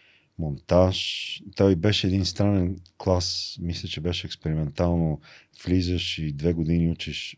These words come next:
всичко и след това се решаваш дали да продължиш като режисьор, монтажист, оператор. Не съм сигурен, но мисля, че така беше. Една година. И той учеше,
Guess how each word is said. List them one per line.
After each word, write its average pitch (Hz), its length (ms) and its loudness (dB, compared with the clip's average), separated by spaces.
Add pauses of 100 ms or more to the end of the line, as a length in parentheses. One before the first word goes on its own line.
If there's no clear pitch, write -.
всичко 143 540 -2
и 123 80 0
след 87 200 -4
това 87 340 -2 (500)
се - 560 -6 (460)
решаваш 85 460 2
дали 82 220 2
да 82 240 0
продължиш 78 480 -2
като - 300 -8
режисьор, 87 600 -2
монтажист, 78 680 -8
оператор. 71 600 -6 (160)
Не 73 80 -6
съм 85 200 -8
сигурен, 92 380 -6
но 85 80 -4
мисля, 82 200 -4
че - 180 -14
така - 220 -12
беше. 69 340 -8 (440)
Една 73 260 0
година. 82 420 2 (1700)
И 110 300 4
той 101 160 12
учеше, 82 840 4